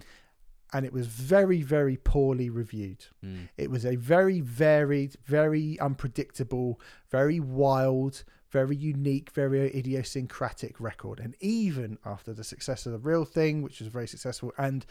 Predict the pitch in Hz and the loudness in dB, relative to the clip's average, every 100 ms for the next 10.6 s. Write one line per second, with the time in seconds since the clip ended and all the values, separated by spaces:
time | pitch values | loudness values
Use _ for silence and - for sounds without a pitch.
0 | - - - - - 127 117 113 _ _ | -20 -20 -20 -10 -6 -4 -4 -8 _ _
1 | _ 285 170 135 123 - 147 139 135 131 | _ -4 -2 -2 -4 -2 -2 0 -2 -4
2 | _ - 139 151 - - _ _ - 147 | _ -14 -14 -14 -20 -20 _ _ -8 -6
3 | 143 - 135 147 143 143 143 147 147 151 | -6 -8 -4 -2 0 0 0 -2 -4 -4
4 | 151 139 160 - - - _ _ - _ | -4 0 -2 -2 -18 -20 _ _ -20 _
5 | - 123 120 117 117 107 131 139 143 143 | -12 -10 -8 -8 -8 -8 -6 -4 -4 -6
6 | 131 117 113 139 139 - 131 139 131 123 | -8 -8 -4 -2 -2 -4 -6 -2 -2 -4
7 | 123 - 113 113 117 110 110 104 107 139 | -8 -14 -14 -12 -12 -10 -12 -12 -6 -4
8 | 104 113 139 143 127 123 113 135 123 151 | -4 -4 -2 -2 -4 -4 0 0 0 -2
9 | 151 - - - 131 - 135 143 127 120 | -4 -6 -20 -14 -12 -8 -4 -4 -4 -4
10 | 135 131 139 151 160 - | -6 -4 -2 0 0 -4